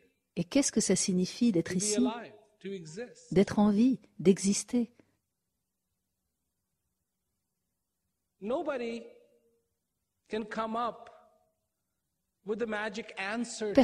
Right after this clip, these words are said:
Speaker 1: Personne
Speaker 2: question.
Speaker 1: ne peut apporter une réponse
Speaker 2: Because
Speaker 1: magique
Speaker 2: there
Speaker 1: à cette
Speaker 2: isn't
Speaker 1: question,
Speaker 2: one.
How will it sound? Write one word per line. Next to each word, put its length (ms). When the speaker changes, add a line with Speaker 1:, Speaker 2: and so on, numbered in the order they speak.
Speaker 1:
Personne 360
Speaker 2:
question. 240
Speaker 1:
ne 60
peut 220
apporter 420
une 100
réponse 480
Speaker 2:
Because 100
Speaker 1:
magique 280
Speaker 2:
there 60
Speaker 1:
à 40
cette 160
Speaker 2:
isn't 40
Speaker 1:
question, 380
Speaker 2:
one. 60